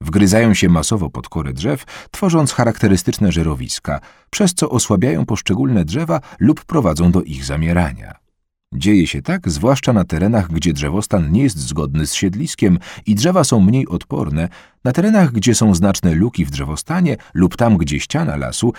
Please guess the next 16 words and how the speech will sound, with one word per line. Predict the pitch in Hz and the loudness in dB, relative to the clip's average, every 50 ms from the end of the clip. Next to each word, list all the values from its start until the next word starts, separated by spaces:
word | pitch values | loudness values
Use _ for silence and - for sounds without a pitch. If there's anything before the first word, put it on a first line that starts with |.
| - _ | -4 _
jest | 98 95 - - | 0 0 0 0
silnie | - - 104 98 95 95 92 | -2 2 4 4 6 6 4
nasłoneczniona | 90 87 - - 90 92 92 90 - 135 143 156 - - 58 - _ _ | 4 2 0 0 0 0 0 -2 -4 -6 -4 -4 -6 -8 -10 -12 _ _
i | - 117 | 0 2
warunki | 95 101 104 123 123 110 - 95 | 4 4 4 4 2 2 0 -2
termiczne | - 90 82 85 95 160 180 - 170 143 | 0 0 0 2 0 0 0 -2 -4 -2
są | 110 - 104 92 | 0 0 0 0
odpowiednie | - 131 - - 151 110 85 73 62 62 80 85 | 0 -4 -2 0 2 2 2 0 0 0 0 0
do | 85 104 139 | 2 2 0
rozwoju | 165 156 120 113 113 120 110 | 0 0 0 2 2 4 4
larw | 85 69 64 65 67 - | 2 2 0 -4 -4 -8
kornika. | - - 92 95 110 101 - - _ - - - - _ _ _ _ _ _ _ _ _ _ _ _ _ _ _ _ _ _ _ | -6 -6 -4 -2 -2 -2 -4 -4 _ -16 -18 -18 -18 _ _ _ _ _ _ _ _ _ _ _ _ _ _ _ _ _ _ _
W | - 71 | -12 -4
gęstym | 73 92 127 196 220 175 - - 85 73 | 0 2 4 4 2 2 2 0 0 0
drzewostanie | 69 73 71 67 71 69 _ 71 73 73 71 | -2 -4 -6 -6 -6 -6 _ -6 -4 -4 -4
świerkowym | 67 - - 67 67 67 - 147 - - 71 82 123 151 165 | -6 -6 -8 -8 -8 -6 -6 -6 -6 -4 -4 -4 -4 -4 -6